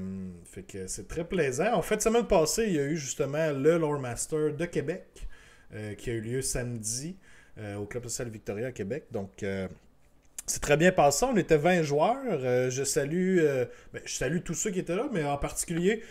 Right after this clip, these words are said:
que, euh, plusieurs personnes qui sont descendues.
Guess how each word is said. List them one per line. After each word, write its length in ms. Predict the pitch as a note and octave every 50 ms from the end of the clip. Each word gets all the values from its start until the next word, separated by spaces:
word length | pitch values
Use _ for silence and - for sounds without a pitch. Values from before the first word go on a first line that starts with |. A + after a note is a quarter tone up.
| - - - - - - - - - _ - - - - - - -
que, 80 | F#3+ G3
euh, 280 | F#3+ D#3 D3+ D#3+ D#3
plusieurs 340 | D3+ - D#3+ D#3+ G#3+ A#3 A#3
personnes 380 | A3+ G#3 - - - C4+ C#4+ C4
qui 80 | -
sont 140 | - F#3 E3+
descendues. 600 | E3+ E3 D#3 - E3 D#3 D#3 D#3 D#3 F#3+ A3+ B3+